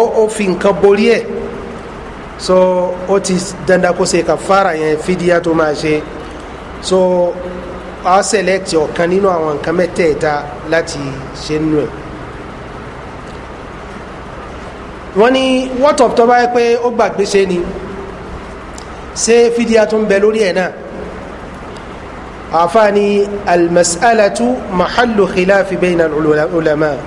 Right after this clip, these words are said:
Ìpè mas'ala yìí, ah, ìyapa ẹnu ń bẹ lórí ẹ̀ láti ọ̀dọ̀ àwọn olùmọ̀. Àwọn kan ní ó di dandan kó ṣe fídíà lórí ẹni tó gbàgbé àbẹ́ni tó ṣe ní àmàmà ṣe.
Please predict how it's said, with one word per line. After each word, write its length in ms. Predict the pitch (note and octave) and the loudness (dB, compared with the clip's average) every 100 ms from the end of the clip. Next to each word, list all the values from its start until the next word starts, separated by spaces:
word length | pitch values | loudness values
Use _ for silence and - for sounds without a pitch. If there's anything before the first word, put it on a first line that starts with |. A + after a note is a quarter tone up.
| - - - - - - | -12 -14 -14 -14 -12 -4
Ìpè 180 | E3+ G#3 | 2 4
mas'ala 480 | A#3 - B3+ B3 G3+ | 2 0 2 4 4
yìí, 240 | F3 F3 F3+ E3+ - - - - - - - - | 2 -4 -6 -10 -12 -14 -14 -14 -14 -14 -12 0
ah, 240 | F3+ F3+ | 2 2
ìyapa 320 | E3+ F#3+ F#3 G#3 | 2 2 2 2
ẹnu 140 | G#3+ | 2
ń 120 | G#3+ F#3 | 2 2
bẹ 140 | F#3+ F#3 F#3 | 4 2 2
lórí 200 | G#3 G#3+ | 2 4
ẹ̀ 60 | F3+ | 2
láti 280 | F#3 F#3 F3 | 0 0 -2
ọ̀dọ̀ 220 | D3+ D3+ | 0 0
àwọn 240 | D3 D#3 D#3+ | 2 2 2
olùmọ̀. 420 | D#3+ D#3 C#3 C#3 - - - - - - - | 2 0 0 -2 -4 -10 -12 -14 -14 -10 -2
Àwọn 280 | E3 G3 F#3 | 2 2 2
kan 200 | F#3+ G#3 | 0 0
ní 300 | A3 A3 A3 A3 - - - - - | 0 0 0 -4 -8 -10 -14 -14 -2
ó 180 | F#3+ G3 | 2 4
di 140 | F#3+ | 2
dandan 500 | F3+ F#3 D3 F#3 F3+ F3+ - - - - - - - | 2 2 2 2 2 0 -8 -12 -12 -12 -14 -14 -4
kó 100 | F3+ | 0
ṣe 160 | F3 E3+ | 0 0
fídíà 420 | F#3 F#3 F#3 F3+ F3+ F3+ F3+ F3+ - - - - F3 | 0 2 4 4 0 -6 -10 -12 -12 -14 -14 -6 2
lórí 240 | G3+ G#3 G3+ | 4 6 4
ẹni 140 | F#3+ | 2
tó 100 | F#3+ | 0
gbàgbé 440 | A3 G#3 D#3+ D3 E3+ A3+ - - - - | 2 2 0 0 0 0 -4 -12 -8 -4
àbẹ́ni 340 | D#3 E3 F3 | 0 2 2
tó 120 | F3 | 2
ṣe 220 | F#3+ F#3 F#3 | 2 2 2
ní 320 | F#3+ G3 G3 - - - | 2 2 0 -4 -8 0
àmàmà 580 | E3 D3+ D3 D#3 E3+ D3+ | 0 2 0 0 0 0
ṣe. 220 | - C#3 | -2 -6